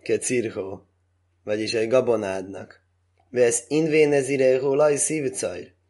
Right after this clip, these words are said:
és ami nő a szőlőksödben, azt ne szüreteljed. Erre magyarul is van egy külön szó. Snász sabószanyi el órec.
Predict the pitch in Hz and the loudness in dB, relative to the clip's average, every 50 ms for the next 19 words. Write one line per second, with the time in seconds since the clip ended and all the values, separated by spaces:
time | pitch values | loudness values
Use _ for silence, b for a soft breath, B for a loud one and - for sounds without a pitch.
0 | _ _ _ b b b _ - 123 - 139 117 123 127 131 135 170 180 165 151 | _ _ _ b b b _ -8 -4 -2 -2 0 2 0 2 2 4 4 6 6
1 | 139 127 117 107 107 95 - - _ _ _ _ _ _ _ _ _ _ - - | 6 6 4 4 0 -4 -10 -16 _ _ _ _ _ _ _ _ _ _ -4 0
2 | 139 147 151 151 156 156 156 160 160 - - 165 156 151 151 165 165 160 - 123 | 0 2 2 4 4 4 2 2 0 0 0 0 0 2 0 0 0 0 -4 -6
3 | 143 - - 170 156 151 135 - - - _ _ _ _ _ _ _ _ - - | -8 -6 -4 -2 0 0 -2 -2 -8 -20 _ _ _ _ _ _ _ _ 0 2
4 | 185 165 147 117 113 - - 92 92 - - 92 - - - - - _ _ _ | 6 6 6 6 6 0 -6 -8 -8 -10 -10 -12 -12 -14 -14 -16 -20 _ _ _
5 | 120 117 117 120 127 127 120 110 110 104 101 98 95 92 101 104 90 92 92 - | -4 -2 -2 0 0 0 0 0 0 -2 -2 -4 -6 -6 -8 -8 -8 -8 -10 -10
6 | - 87 87 85 87 92 - - 87 - - - - _ _ _ _ _ _ _ | -12 -14 -12 -12 -12 -10 -10 -10 -10 -10 -12 -12 -18 _ _ _ _ _ _ _
7 | _ _ _ _ _ _ _ _ _ _ _ _ _ _ _ _ _ _ _ _ | _ _ _ _ _ _ _ _ _ _ _ _ _ _ _ _ _ _ _ _
8 | _ - - 151 147 156 180 180 - - 190 180 170 165 170 165 - - 175 165 | _ -12 -6 0 2 2 2 2 2 4 4 4 4 2 0 0 -2 -2 -4 -4
9 | 165 165 160 160 160 156 156 147 147 139 143 - - - 147 143 135 123 123 - | -4 -2 -2 -2 -2 -2 -2 -2 -2 -4 -6 -8 -4 0 0 0 0 -2 -4 -8
10 | - - | -12 -16